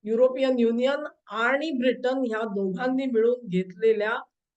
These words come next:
पावलांमध्ये दिसून येते. धन्यवाद मित्रांनो, तुम्हाला व्हिडिओ आवडला असेल अशी आशा करते. तुम्हाला आवडला असेल तर ही लिंक शेअर करा, व्हिडिओला लाईक करा,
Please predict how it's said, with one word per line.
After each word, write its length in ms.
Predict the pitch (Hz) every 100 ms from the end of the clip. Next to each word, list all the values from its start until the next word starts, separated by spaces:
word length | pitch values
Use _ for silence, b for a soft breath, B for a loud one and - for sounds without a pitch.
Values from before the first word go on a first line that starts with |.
| -
पावलांमध्ये 720 | 180 180 196 220 240 226 220
दिसून 380 | 190 185 196 175
येते. 260 | 170 170 165 _ _ _ _ _ -
धन्यवाद 360 | 202 226 254 269
मित्रांनो, 580 | 254 240 233 247 262
तुम्हाला 280 | 262 240 240
व्हिडिओ 340 | 240 214 220 247
आवडला 640 | 254 214 190 220 262 285
असेल 280 | 277 262 262
अशी 180 | 240 240
आशा 260 | 208 226
करते. 340 | 220 214 196 247
तुम्हाला 360 | 240 220 254
आवडला 400 | 240 214 269 277
असेल 680 | 277 233 240 185 180 - - _ _
तर 80 | 277
ही 200 | 277 302
लिंक 180 | 285 294
शेअर 360 | 269 262 277 277
करा, 260 | 254 254
व्हिडिओला 440 | 262 233 233 254 240
लाईक 300 | 214 208 - -
करा, 300 | 202 202